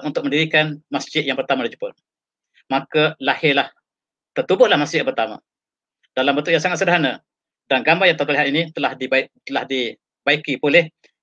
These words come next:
dan dibina kembali pada tahun yang kemudiannya. Dan masjid yang pertama dibina di mas-, di, di Jepun, selain daripada yang dibina dalam kem tawanan Tentera Rusia tadi, ialah masjid ini.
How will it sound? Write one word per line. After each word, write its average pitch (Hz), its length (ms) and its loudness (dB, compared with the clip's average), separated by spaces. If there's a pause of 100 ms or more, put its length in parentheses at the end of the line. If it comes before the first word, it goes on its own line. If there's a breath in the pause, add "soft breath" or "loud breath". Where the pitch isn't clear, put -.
(120)
dan 123 160 2
dibina 160 320 2
kembali 151 480 2 (320)
pada 131 240 0
tahun 131 200 2
yang 120 40 -4
kemudiannya. 117 400 -2 (560)
Dan 120 80 2
masjid 147 480 0
yang 131 80 0
pertama 160 560 0
dibina 156 480 0
di - 160 -8
mas-, 135 320 -4
di, - 280 -6
di 135 120 -14
Jepun, 170 320 2 (320)
selain 214 400 2
daripada 151 400 2
yang 131 160 0
dibina 160 400 2
dalam 135 320 0
kem 131 320 0
tawanan 139 400 0 (880)
Tentera 143 320 0
Rusia 131 200 -2
tadi, 135 240 -2 (640)
ialah 123 240 0
masjid 110 240 -10
ini. 98 120 -18